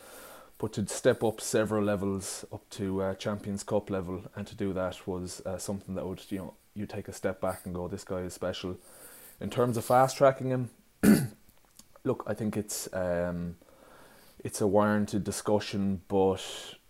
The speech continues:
the I R F U have a business. They have, uh, a system, uh, that you go through the whole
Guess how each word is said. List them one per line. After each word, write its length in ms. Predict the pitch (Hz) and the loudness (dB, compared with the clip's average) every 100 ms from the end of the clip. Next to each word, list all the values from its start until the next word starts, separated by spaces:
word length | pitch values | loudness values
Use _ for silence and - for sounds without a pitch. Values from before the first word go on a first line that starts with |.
| _ _ - _ _ | _ _ -20 _ _
the 120 | 110 | -4
I 40 | 95 | 0
R 160 | 90 | 0
F 120 | 90 101 | 0 -2
U 120 | 95 | -2
have 120 | 90 | -2
a 60 | 90 | 0
business. 640 | 101 90 98 95 - - - | 0 0 -2 -2 -4 -6 -4
They 140 | 90 | -2
have, 440 | 95 90 90 - | 2 2 0 -2
uh, 340 | - 90 87 76 | -2 0 0 -2
a 80 | 92 | -4
system, 800 | - 98 - 104 98 95 92 92 - | -4 -4 -2 -2 0 0 -2 -4 -6
uh, 640 | - 90 90 87 87 85 - | -6 -4 -2 -2 -2 -4 -4
that 140 | - | -2
you 260 | 92 90 87 - | -2 -4 -6 -2
go 180 | 95 90 | 0 0
through 420 | - 104 101 101 | -2 2 2 4
the 100 | 92 | 2
whole 460 | 98 95 92 90 | 2 2 2 0